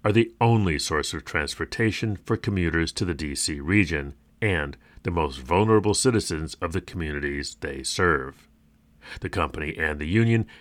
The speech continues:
have a bargaining session scheduled for next week. Loudoun County bus drivers, members of A T U Local six eighty-nine, have been striking Keolis for more than two weeks.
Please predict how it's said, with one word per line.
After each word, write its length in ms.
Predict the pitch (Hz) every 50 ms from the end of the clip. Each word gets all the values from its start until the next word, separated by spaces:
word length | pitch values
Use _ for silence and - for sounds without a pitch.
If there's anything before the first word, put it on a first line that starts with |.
| - -
have 160 | - 104 113
a 60 | 151
bargaining 420 | 123 123 123 123 120 107 98 87 78
session 440 | - - 87 82 - - 95 90
scheduled 500 | 82 - - - 82 78 73 80 78 76
for 160 | - - - 90
next 380 | 80 71 67 - - - -
week. 400 | 95 101 92 76 67 - - - _ _ _ _ _ _ _ _ - - - - -
Loudoun 380 | - - 78 76 73 69 76 73
County 300 | - - 82 76 73 71
bus 280 | - - 110 123 120 -
drivers, 580 | - - 76 69 69 71 78 85 90 87 -
members 340 | 85 78 76 76 73 69 71
of 160 | 76 71 - -
A 200 | - 85 82 80
T 220 | - - - 85
U 300 | 73 69 71 85 113 131
Local 380 | 117 87 80 76 69 - 76 71
six 320 | - - - 73 - -
eighty-nine, 540 | - 76 73 73 73 87 104 101 98 98 95 - _ _ - - - -
have 160 | - 98 80
been 160 | 76 87 78
striking 480 | - - - 113 113 110 - 104 92 82
Keolis 600 | - - - 120 135 127 107 92 87 85 - - - _ _ _ _
for 160 | - - 113
more 280 | 101 90 82 78 78 76
than 160 | 73 80 76
two 260 | - - - 85 73
weeks. 580 | 69 69 78 85 80 69 - - - - - -